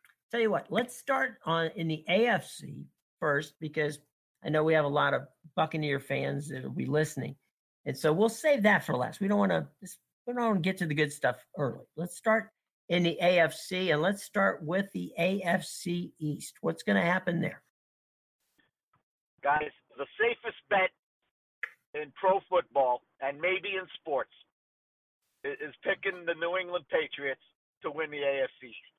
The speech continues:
Speaker 2: It's like it's their God-given right. I know Brady's not gonna play for four games. Take it easy, New England fans. The sky isn't falling. You're gonna be three and one, maybe two and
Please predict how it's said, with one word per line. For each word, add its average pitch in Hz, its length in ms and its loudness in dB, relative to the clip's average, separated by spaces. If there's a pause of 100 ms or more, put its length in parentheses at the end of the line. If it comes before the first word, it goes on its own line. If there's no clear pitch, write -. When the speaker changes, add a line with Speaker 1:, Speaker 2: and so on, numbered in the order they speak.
(120)
Speaker 2:
It's 135 180 -14
like 226 240 0
it's 202 220 -12
their 180 260 2
God-given 170 560 0
right. 135 320 -2 (1000)
I 127 140 0
know 202 240 2
Brady's 180 560 -2
not 175 200 2
gonna 160 200 0
play 156 320 -2
for 147 160 -20
four 151 260 -2
games. 139 380 -4 (240)
Take 147 220 -4
it 175 100 -4
easy, 185 320 -8
New 175 200 -2
England 170 300 -6
fans. 160 300 -2 (240)
The - 60 -20 (100)
sky 131 200 2 (100)
isn't 156 260 -14
falling. 143 400 2 (680)
You're 135 120 -8
gonna 180 260 2
be 185 140 -4 (100)
three 196 300 0
and 196 220 -2
one, 180 340 4 (220)
maybe 165 340 -6 (100)
two 185 220 0
and 180 80 -8